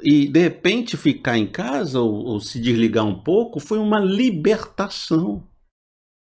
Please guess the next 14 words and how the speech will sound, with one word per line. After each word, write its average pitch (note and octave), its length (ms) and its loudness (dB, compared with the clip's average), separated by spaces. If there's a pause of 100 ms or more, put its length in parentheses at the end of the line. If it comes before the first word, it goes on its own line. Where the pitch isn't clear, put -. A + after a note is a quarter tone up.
As D#3 160 0
pessoas E3+ 400 2
se E3+ 120 2
sentiram E3 400 2
mais D#3+ 240 0
leve D#3 440 2
porque C#3 760 -2 (360)
carregar C3+ 560 0
aquela C#3+ 280 0
igreja C#3+ 500 0
era C#3+ 100 2
carregar C3+ 360 -4
um D#3 120 -2
peso. C#3 680 -2